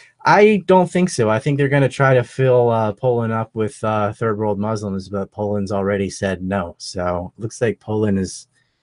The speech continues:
Poland's steadfast on not allowing that to happen. So I wouldn't worry about that. All right, Doctor Jones, thank you so much for your time.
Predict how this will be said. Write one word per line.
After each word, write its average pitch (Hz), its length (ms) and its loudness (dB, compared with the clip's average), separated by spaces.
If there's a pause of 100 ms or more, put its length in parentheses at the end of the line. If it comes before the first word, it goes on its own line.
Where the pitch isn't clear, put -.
(500)
Poland's 156 400 4
steadfast 143 680 4
on 120 160 2
not 123 180 2
allowing 120 320 4
that 113 200 0
to 104 60 -6
happen. 101 440 -4
So 98 160 -8
I 95 120 -4
wouldn't 98 280 -4
worry 90 180 -8
about 87 300 -12
that. 87 240 -14 (1000)
All 139 180 6
right, 139 180 6
Doctor 127 300 0
Jones, 127 300 2
thank 127 180 -2
you 120 60 -8
so 135 120 -4
much 127 200 -2
for 127 120 -4
your 113 140 0
time. 123 480 0